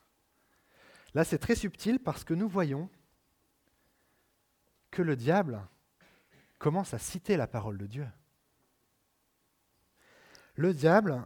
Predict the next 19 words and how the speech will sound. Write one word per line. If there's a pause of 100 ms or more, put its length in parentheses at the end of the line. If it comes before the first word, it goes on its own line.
(120)
va
citer
le
psaume
quatre-vingt-onze, (720)
qui
parle
de
la
protection
de
Dieu. (3000)
Le
diable
a
bien
vu
que
Jésus